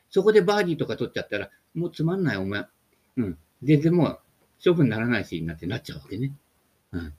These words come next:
ら墓穴掘ってくださいね。はい。そういったことで気楽に言ってください。うん。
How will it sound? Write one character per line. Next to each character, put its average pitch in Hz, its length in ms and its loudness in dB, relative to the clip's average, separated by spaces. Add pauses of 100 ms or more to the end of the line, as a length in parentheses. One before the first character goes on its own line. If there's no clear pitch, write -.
(120)
ら 127 100 0
墓 120 280 2
穴 147 140 2
掘 165 60 2
っ 170 60 -2
て 170 100 -2
く 151 100 2
だ 101 120 0
さ 101 140 -4
い 87 80 -4
ね。 85 200 -6 (220)
は 82 100 -6
い。 80 80 -12 (400)
そ 170 60 -6
う - 20 -
い - 20 -4
っ - 20 -12
た 170 100 -4
こ 180 100 -2
と 170 80 -4
で 92 100 0
気 - 180 -2
楽 120 260 -2
に 110 100 -4
言 104 80 -10
っ - 20 -18
て - 120 -10
く 110 120 -6
だ 117 120 -8
さ - 140 -10
い。 110 60 -20 (400)
う 110 60 -4
ん。 80 80 -10